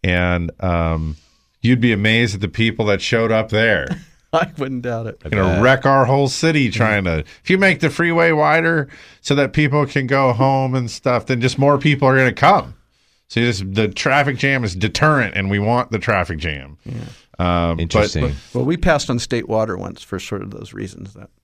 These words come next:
Speaker 1: Yeah.
Speaker 2: water's going to allow development.
Speaker 1: Yeah.
Speaker 3: Mm-hmm.
Speaker 1: Right. Um, so s-,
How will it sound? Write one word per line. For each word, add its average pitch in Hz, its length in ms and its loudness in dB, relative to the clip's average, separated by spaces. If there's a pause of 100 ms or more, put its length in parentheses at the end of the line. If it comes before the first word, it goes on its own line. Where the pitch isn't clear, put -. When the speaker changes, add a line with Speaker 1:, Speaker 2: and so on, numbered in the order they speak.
(180)
Speaker 1:
Yeah. 127 220 4
Speaker 2:
water's 110 380 0
going 104 240 -8
to 101 180 -10
allow 98 240 -10
development. 101 560 -14 (460)
Speaker 1:
Yeah. 120 240 -2
Speaker 3:
Mm-hmm. 65 160 -4 (680)
Speaker 1:
Right. 113 420 -2 (360)
Um, 101 420 0
so 139 380 2
s-, - 260 -6